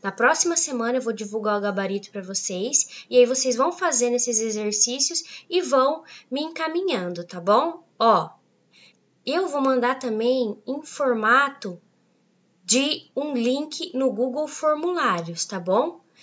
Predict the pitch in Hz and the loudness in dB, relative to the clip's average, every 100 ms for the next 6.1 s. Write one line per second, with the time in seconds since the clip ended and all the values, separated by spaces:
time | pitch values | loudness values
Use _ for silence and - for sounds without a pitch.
0 | - _ 285 330 302 285 - 339 403 349 | -20 _ -2 0 0 -4 -4 0 0 0
1 | 339 - 262 233 208 196 - 277 311 311 | -2 -4 0 0 2 2 2 2 -2 0
2 | - - 202 175 _ _ _ - 247 233 | 0 -2 -4 -12 _ _ _ 4 6 6
3 | 254 262 262 226 220 240 254 247 254 240 | 2 2 0 4 6 6 4 -2 -2 0
4 | 214 220 226 240 226 202 214 220 - - | 2 0 0 -6 -4 -2 -2 -4 -12 -20
5 | _ 214 220 214 214 - 208 214 208 214 | _ 2 4 2 0 -6 -4 -6 -8 -12